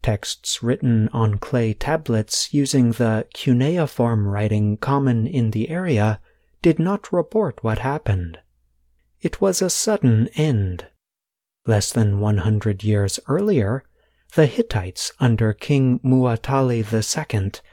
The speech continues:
and the Egyptians under Pharaoh Ramses the second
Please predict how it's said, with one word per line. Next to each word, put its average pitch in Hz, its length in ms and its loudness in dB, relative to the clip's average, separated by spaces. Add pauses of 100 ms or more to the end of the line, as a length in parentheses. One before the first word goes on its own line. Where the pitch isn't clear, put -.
(280)
and 151 180 4
the 131 200 4
Egyptians 107 840 0
under 123 340 4
Pharaoh 117 680 2
Ramses 123 640 0
the 104 160 -2
second 139 500 0